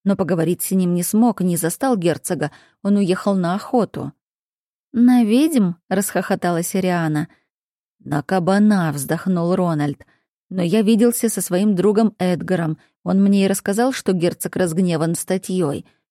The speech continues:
и что уже отправил своих юристов в редакцию, и вопрос решен. Завтра выйдет опровержение. К тебе лично придет редактор и извинится».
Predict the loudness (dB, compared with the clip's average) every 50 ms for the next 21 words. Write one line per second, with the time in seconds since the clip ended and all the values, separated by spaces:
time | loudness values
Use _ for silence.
0 | _ _ -6 -6 -6 -2 0 0 0 0 0 -2 -4 -4 -8 -8 -4 -4 -2 0
1 | 0 -2 -2 -2 -2 -2 -2 -2 -2 0 0 0 0 -2 -4 -4 -6 -10 -8 -8
2 | -6 -4 -4 -4 -4 -4 -4 -6 -6 -8 -10 -8 -4 -2 0 0 -2 -4 -6 -6
3 | -6 -6 -6 -4 -8 -6 -4 -4 -4 -4 -4 -4 -2 -2 -2 -2 -2 -4 -6 -10
4 | _ _ _ _ _ _ _ -8 -6 -4 -4 -4 -4 -6 -2 0 0 0 0 0
5 | -2 -2 -4 -2 -2 0 -2 -2 -2 -2 0 0 0 0 -2 -4 -6 -8 -12 _
6 | _ _ _ _ -6 -2 0 2 2 2 0 0 -2 -2 -2 -4 -4 -6 -6 -6
7 | -6 -8 -8 -4 -2 -2 -2 0 -2 -2 -2 -2 -6 -8 -8 -8 -6 -4 -2 -2
8 | -2 -2 -2 0 2 4 4 2 2 0 -4 -8 -8 -8 -10